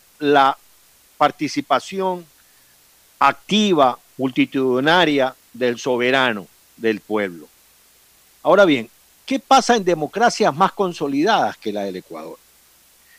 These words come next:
En la que, en cuyas instituciones, que esa es la base de la democracia, no solamente que un sujeto vaya, un ciudadano vaya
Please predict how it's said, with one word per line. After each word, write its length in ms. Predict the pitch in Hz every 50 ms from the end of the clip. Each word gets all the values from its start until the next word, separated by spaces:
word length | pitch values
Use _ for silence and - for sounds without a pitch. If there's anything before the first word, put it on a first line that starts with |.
| _ _
En 120 | - 127 135
la 120 | 139 131
que, 300 | - 151 147 139 143 - -
en 160 | 156 147 139
cuyas 340 | - 165 170 160 170 156 135
instituciones, 960 | 151 165 160 - 165 147 - 147 139 - - 202 226 214 190 160 143 - -
que 160 | - - 160 165
esa 140 | - -
es 60 | 190 165
la 180 | 135 120 117
base 440 | 113 131 180 247 285 - - - 123
de 120 | 120 117
la 100 | 113 113
democracia, 680 | 113 110 107 107 110 - - 143 143 123 - 113 110 101 - _ _ _ _ _
no 140 | 233 254 226
solamente 720 | - 226 220 185 160 143 139 147 170 185 165 - 180 160
que 180 | - - 135 135
un 180 | 147 170 180
sujeto 520 | 156 - 147 127 120 151 160 151 - 156 127
vaya, 400 | 113 127 127 135 135 131 135 131
un 120 | 139 139
ciudadano 580 | - - 170 151 127 120 127 131 139 139 139 127
vaya 360 | 127 135 139 135 135 135 123